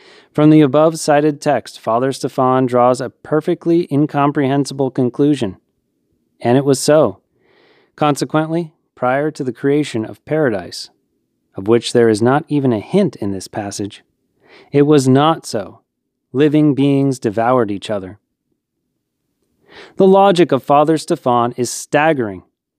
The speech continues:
It turns out that prior to their creation, birds crawled. Then it was so, and off they flew.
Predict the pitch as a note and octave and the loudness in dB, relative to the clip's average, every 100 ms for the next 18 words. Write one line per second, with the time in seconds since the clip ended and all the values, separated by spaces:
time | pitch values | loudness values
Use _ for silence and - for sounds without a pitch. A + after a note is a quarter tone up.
0 | _ _ - D#3+ F3+ F3+ E3+ C#3+ C#3+ - | _ _ -10 -4 0 2 4 4 2 0
1 | C3+ - - D#3 F#3 F#3 C#3+ A#2 A2 B2+ | -4 -6 -2 0 0 -4 -4 -4 -4 -6
2 | B2+ C#3+ - D#3+ C3+ - B2 C3 - - | -4 -4 -4 -6 -6 -4 -2 -2 -6 -6
3 | - C#3 C3 F#2 - _ _ _ _ _ | 0 2 2 0 -12 _ _ _ _ _
4 | _ _ A#2 C3+ D#3 E3+ - _ _ A2+ | _ _ -2 2 2 0 -8 _ _ -6
5 | G2+ G2+ - C3+ G2+ G2 _ _ _ D3 | -4 -4 0 2 0 -6 _ _ _ 0
6 | C#3+ D#3 D#3 F3+ F3 F#3 A3 F3 | 2 2 0 -2 -2 0 0 0